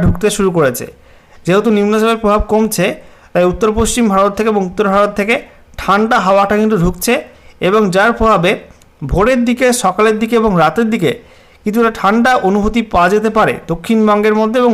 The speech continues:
উত্তরবঙ্গের মধ্যে। উত্তরবঙ্গে কিছুটা বেশি পাওয়া যাবে, দক্ষিণবঙ্গে কিছুটা কম পাওয়া যাবে, কারণ এই মুহূর্তে সাগরে একটা নিম্নচাপ রয়েছে,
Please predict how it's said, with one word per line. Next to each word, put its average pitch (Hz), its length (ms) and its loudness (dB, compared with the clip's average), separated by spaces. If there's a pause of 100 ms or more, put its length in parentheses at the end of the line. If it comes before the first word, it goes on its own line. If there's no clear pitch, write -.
উত্তরবঙ্গের 160 540 0
মধ্যে। 123 220 -6 (500)
উত্তরবঙ্গে 214 480 0
কিছুটা 220 260 -2
বেশি 175 260 -2
পাওয়া 226 200 2
যাবে, 233 180 0
দক্ষিণবঙ্গে 185 460 0
কিছুটা 208 220 -4
কম 170 260 0
পাওয়া 131 200 0
যাবে, 123 180 -8 (380)
কারণ 180 200 0
এই 202 140 0
মুহূর্তে 208 300 -2
সাগরে 190 360 0
একটা 190 200 -2
নিম্নচাপ 196 420 -2
রয়েছে, 214 340 0